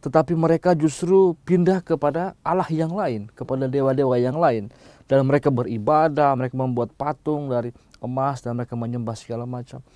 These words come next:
Itu membuat Allah menjadi murka. Ya, Allah mur-, murka Allah bernyala-nyala di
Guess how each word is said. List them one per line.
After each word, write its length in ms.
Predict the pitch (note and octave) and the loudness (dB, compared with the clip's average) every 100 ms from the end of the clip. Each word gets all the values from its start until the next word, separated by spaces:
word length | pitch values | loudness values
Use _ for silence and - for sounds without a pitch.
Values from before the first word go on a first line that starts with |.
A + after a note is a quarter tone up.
| _ - | _ -8
Itu 160 | G3+ | -4
membuat 400 | F#3+ F#3 F3 F3+ | -2 0 2 0
Allah 320 | - E3+ F#3+ | 0 0 0
menjadi 320 | F#3 F3+ F3+ F3+ | 2 4 4 4
murka. 480 | F#3 C3 G#2 F2 _ _ _ - | 0 -4 -8 -10 _ _ _ -14
Ya, 160 | F#3 - - | -8 -8 -2
Allah 240 | E3 F3+ | 2 4
mur-, 320 | E3+ F3 E3 - | 4 2 0 0
murka 240 | E3 E3 - | 0 0 6
Allah 240 | E3 D#3 | 8 8
bernyala-nyala 560 | D3 C3 C3 B2+ E3+ | 6 4 2 2 0
di 80 | C#3+ | -2